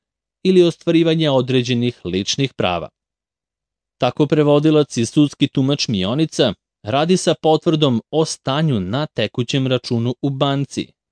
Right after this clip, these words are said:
saglasnošću o zastupanju, potvrdom o redovnom zaposlenju,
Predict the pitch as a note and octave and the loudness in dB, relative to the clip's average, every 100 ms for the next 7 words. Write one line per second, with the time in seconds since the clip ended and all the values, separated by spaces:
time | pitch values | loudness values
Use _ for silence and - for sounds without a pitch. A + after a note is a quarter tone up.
0 | _ - E3 C#3+ C3 B2+ B2 C3+ C3 - | _ -6 -2 0 2 0 -2 -4 -6 -6
1 | - F2 - - E3 E3+ - A#2+ G2 B2 | -6 -8 -6 -2 0 0 0 -2 0 -2
2 | F#2 - _ _ _ _ _ _ C3 A#2 | -4 -8 _ _ _ _ _ _ 0 0
3 | - B2 A#2+ G#2 F2 G#2 A2+ B2 C3 C3 | -2 -4 -2 -2 -2 -2 -2 0 0 0
4 | C#3+ D#3 - D#3+ D#3 C3 | -2 -2 -4 -2 -2 -4